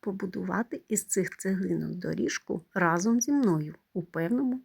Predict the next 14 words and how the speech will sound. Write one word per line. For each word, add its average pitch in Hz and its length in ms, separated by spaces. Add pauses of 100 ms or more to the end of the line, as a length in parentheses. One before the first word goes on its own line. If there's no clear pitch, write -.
(120)
порядку. 175 640 (120)
Розпочинаємо. 175 1000 (280)
Перша 214 400
цеглинка 170 600
буде 165 240
червона, 160 760
ось - 140
так, 262 280 (100)
потім 220 420
зелена. 165 720 (760)
Встигаєте? 165 920 (680)
Знову 220 520
буде 151 320
червона 151 920